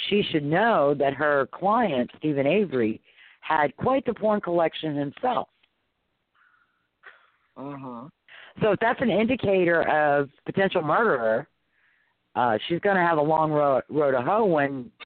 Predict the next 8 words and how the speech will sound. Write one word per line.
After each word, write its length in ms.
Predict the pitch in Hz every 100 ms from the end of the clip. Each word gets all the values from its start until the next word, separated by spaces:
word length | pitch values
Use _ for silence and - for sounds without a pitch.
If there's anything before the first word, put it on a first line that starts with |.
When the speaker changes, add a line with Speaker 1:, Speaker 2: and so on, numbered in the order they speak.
| - _
Speaker 1:
when 260 | 123 135 131
somebody 180 | 151 135
brings 300 | 123 131 117
up 120 | 110 -
that 200 | 156 254 _
stuff. 300 | - - - _ _ _ _ _ _ _ _ _ _ _ _ _ 156
Speaker 2:
Right. 400 | 185 196 170 143
Speaker 1:
So, 480 | 131 123 120 117